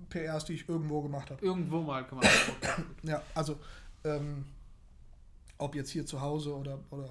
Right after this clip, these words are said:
Speaker 2: Okay.
Speaker 1: also die zweihundertfünfundachtzig Kreuzheben, die hab ich vor ein paar Wochen, ähm, vor ein paar Wochen,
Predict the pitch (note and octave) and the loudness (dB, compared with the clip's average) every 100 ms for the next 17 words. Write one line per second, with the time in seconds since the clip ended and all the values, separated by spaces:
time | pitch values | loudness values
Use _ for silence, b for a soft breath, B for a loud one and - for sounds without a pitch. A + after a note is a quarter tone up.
0 | D3 C#3 - D3+ C#3+ C#3+ D3 E3+ E3 D#3+ | -10 -14 -8 -6 -4 -6 -2 0 2 2
1 | F3 E3 E3+ - E3 - F3+ F#3 F3 E3+ | 0 -2 -4 -6 -8 2 2 2 0 0
2 | D#3 D3+ D3 - B B B B - D3+ | -2 -2 -4 -8 B B B B -8 -6
3 | C#3+ D3 C#3+ C#3 C#3+ C#3 - C#3+ C#3 C3+ | -2 -2 -2 -2 -4 -8 -8 -8 -8 -8
4 | C#3 - - - B2+ C#3 D3+ | -12 -18 -20 -14 -12 -10 -10